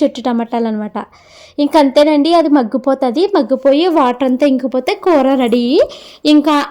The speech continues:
ఆ వాటర్ అంతా ఇంకడానికి టైం పడుతుంది కదా, ఈ లోపల గిన్నెలు తోముదాము అనేసి గిన్నెలు అయితే క్లీన్ చేసుకుంటూ పైన ఏదో వీడియో పెట్టుకుని చూస్తున్నాను అనమాట. ఆ, ఎక్కువగా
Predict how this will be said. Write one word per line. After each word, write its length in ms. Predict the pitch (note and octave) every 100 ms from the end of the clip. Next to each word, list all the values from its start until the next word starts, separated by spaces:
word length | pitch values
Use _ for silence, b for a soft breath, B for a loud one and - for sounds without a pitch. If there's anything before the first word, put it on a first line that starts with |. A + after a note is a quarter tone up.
| C#4
ఆ 20 | C#4
వాటర్ 320 | A#3+ A#3+ C4
అంతా 140 | C4+ C#4+
ఇంకడానికి 380 | C4+ B3 B3+ C4 C4+
టైం 160 | A#3+ A#3
పడుతుంది 280 | B3 A#3+ B3 A#3
కదా, 160 | A3+ F#4+ C5+ B B D4
ఈ 20 | D4
లోపల 240 | C4 C#4 C4+
గిన్నెలు 280 | C4 B3 B3 B3+
తోముదాము 400 | A#3+ A#3+ A#3 A#3 A3+
అనేసి 320 | A#3 A#3+ F4+ D4
గిన్నెలు 280 | B3+ B3 A3+
అయితే 160 | A3+ D4+ C#4+
క్లీన్ 200 | B3+ A#3+
చేసుకుంటూ 460 | B3 B3 A#3+ A#3 F4 F4
పైన 240 | C4 A#3+ A#3
ఏదో 100 | B3 A#3+
వీడియో 220 | A#3 A#3 A#3+
పెట్టుకుని 360 | A#3+ - D4 D4+
చూస్తున్నాను 540 | C4+ - C4 B3 A3+ G#3+
అనమాట. 280 | G#3 G#3 C4 A4 A#4+ B B B B B B B B
ఆ, 40 | A#3 A3+ A3+ A#3 C4 C4+
ఎక్కువగా 340 | C#4+ C#4+